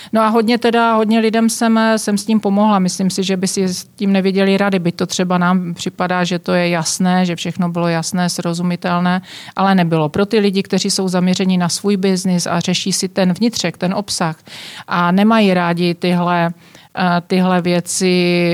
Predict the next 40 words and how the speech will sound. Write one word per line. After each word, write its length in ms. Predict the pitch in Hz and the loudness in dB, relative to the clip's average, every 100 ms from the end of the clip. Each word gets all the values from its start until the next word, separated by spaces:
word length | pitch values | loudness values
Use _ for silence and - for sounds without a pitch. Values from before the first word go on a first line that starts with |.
| - | 0
eh, 680 | 175 170 170 165 - - 180 | 0 0 0 -4 -10 -8 -4
bych 200 | 170 165 | -2 -2
řekla, 440 | 175 180 175 170 - | -4 -2 -2 -4 -2
ani 180 | 180 202 | 0 2
ne 120 | 190 | 2
administrativní 920 | 160 170 175 175 - 180 185 175 185 | 0 0 0 -2 -2 -4 -2 -2 -2
a 40 | 170 | -2
finanční, 500 | - 175 170 - 180 | -2 -2 -2 -2 -4
prostě 340 | 175 165 180 | -4 -4 -6
se 120 | - | -2
jim 120 | 180 180 | -2 -2
do 100 | 175 | -2
toho 200 | 185 185 | 0 0
nechce. 420 | 160 - 185 175 | -2 -2 -2 0
Já 100 | 175 | 2
nebudu 240 | 180 185 | 2 0
chodit 240 | 185 185 180 | 0 0 0
daleko, 360 | 170 175 180 | 0 0 -2
takovým 360 | 170 160 165 165 | -2 -4 -2 -2
příkladem 500 | - - 170 165 170 | -4 -4 -4 0 0
je 60 | 170 | 0
můj 180 | 170 | 0
syn, 360 | 170 - 214 208 | -2 0 2 2
on 100 | 165 | 0
je 80 | 165 | -2
barber, 560 | 160 160 170 202 220 | -2 -2 0 2 2
to 240 | 226 170 156 | 0 -2 -4
umí, 400 | 160 185 196 202 | -2 2 4 4
miluje 340 | 180 175 190 | 2 2 0
to 140 | 185 196 | 0 0
řemeslo, 600 | 202 208 - 220 220 254 - - - - | 2 0 0 0 -2 -2 -10 -20 -12 -4
ale 160 | 190 | -2
ty 140 | 190 196 | 0 2
věci 520 | 202 202 - 196 190 | 2 2 0 0 0
kolem 340 | 196 190 190 | 0 2 2
toho, 360 | 185 185 190 185 | 2 2 2 0
prostě 360 | 190 170 - | -2 -4 -4
to 100 | 170 | -2
je 100 | 175 | -2
tragédie. 640 | 160 165 156 151 160 147 | -2 -4 -2 -4 -4 -6